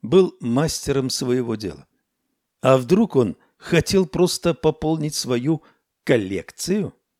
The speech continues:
Собирают же ракушки. Ради их красоты? Редкости?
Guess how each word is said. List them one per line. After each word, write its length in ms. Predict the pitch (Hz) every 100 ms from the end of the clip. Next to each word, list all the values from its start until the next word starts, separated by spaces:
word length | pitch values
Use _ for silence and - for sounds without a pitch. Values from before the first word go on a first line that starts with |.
| _ _ _
Собирают 680 | - - 147 135 110 87 87
же 160 | 98 117
ракушки. 600 | 156 - 101 - - - _ _ _ -
Ради 320 | 139 127 113
их 220 | 127 123
красоты? 680 | - 151 143 170 - 226 226 _ _ _ _ _ _
Редкости? 880 | 143 139 208 - - - - 92 -